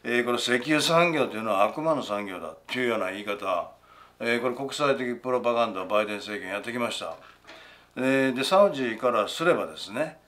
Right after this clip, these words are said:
自分たちをこの悪魔の産業でね、生きてる人間だと、お、言ってですね、で、えー、そうなるとこう将来の油田開発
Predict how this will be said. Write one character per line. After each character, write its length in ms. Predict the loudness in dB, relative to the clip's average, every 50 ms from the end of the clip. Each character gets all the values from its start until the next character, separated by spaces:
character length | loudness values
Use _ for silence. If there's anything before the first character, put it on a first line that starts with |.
| _ -16 -14 -14
自 140 | -12 -10
分 220 | -6 -4 -4 0 4
た 180 | 6 6 6
ち 100 | 6 2
を 80 | -2 -4
こ 120 | -4 -2
の 180 | -2 2 2 2
悪 200 | 2 2 2 4
魔 160 | 4 4 4
の 260 | 4 2 -6 -10 -12 -12
産 320 | -8 -4 -2 -2 -2 -2
業 180 | -2 -4 -6 -8
で 100 | -10 -12 -12
ね、 240 | -12 -12 -12 -14 _ _ _ _ -16
生 100 | -16 -14
き 140 | -12 -12 -6
て 120 | -4 -2
る 120 | -2 -2 -2 -4 -4 -6 -8 -10 -10 -10
人 220 | -10 -10 -8 -8
間 180 | -6 -6 -6 -6
だ 120 | -6 -8 -8
と、 240 | -8 -10 -12 -12 -14 -18 -20 -20 -20 -20 _ -12
お、 380 | -6 -4 -2 0 0 -2 -2 -4
言 260 | -6 -6 -6 -6 -8
っ 20 |
て 200 | -6 -6 -6 -4
で 120 | -4 -4 -6
す 140 | -10 -10 -8
ね、 260 | -8 -8 -8 -10 -12 -18 -20 -20 -20 -20 -20 _ _ -4
で、 240 | 0 4 4 4
え 280 | 4 2 0 -2 -2 0
ー、 40 | 0
そ 160 | 0 2 4
う 40 | 4
な 80 | 4
る 80 | 4 2
と 100 | 0 -4
こ 120 | -4 -4
う 40 | -4
将 320 | -2 0 2 4 6 6 6
来 360 | 6 6 6 4 2 -6 -10 -16 -16 -12
の 220 | -6 -2 -2 0
油 360 | 0 0 0 0 0 0 0
田 40 | 0
開 260 | 0 0 2 2 2
発 260 | 2 0 -2 -6 -10